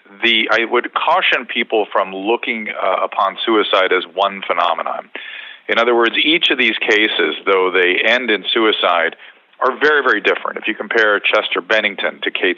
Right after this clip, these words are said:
Spade to Anthony Bourdain, it's, these are not some monolithic depression that they all suffered from. Anthony Bourdain had a history of heroin addiction and was continuing to drink. Those guys are very high risk of suicide. Kate Spade,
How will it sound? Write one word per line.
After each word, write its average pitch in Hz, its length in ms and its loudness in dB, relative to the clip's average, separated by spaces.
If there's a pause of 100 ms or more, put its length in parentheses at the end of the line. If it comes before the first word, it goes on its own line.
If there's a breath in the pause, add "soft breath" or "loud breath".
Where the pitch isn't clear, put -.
Spade 87 480 0
to 92 140 -2
Anthony 95 340 -2
Bourdain, 95 600 0 (480 loud breath)
it's, 113 200 -6
these 135 200 0
are 131 80 2
not 139 240 2 (120)
some 117 220 0
monolithic 104 1120 2
depression 98 760 0
that 87 180 0
they 95 80 2
all 95 300 2
suffered 104 340 0
from. 90 240 0 (440 loud breath)
Anthony 110 320 2
Bourdain 120 500 2
had 120 100 2
a 117 60 2
history 113 200 0
of 113 60 -2
heroin 131 360 2
addiction 131 360 0
and 127 80 -2
was 117 140 -2
continuing 127 460 -4
to 131 100 0
drink. 113 400 0
Those 95 220 2
guys 98 280 2
are 98 140 2 (240)
very 110 240 4
high 92 220 2
risk 87 260 0
of 85 160 -8
suicide. 80 480 -2 (600 loud breath)
Kate 101 220 2
Spade, 127 500 2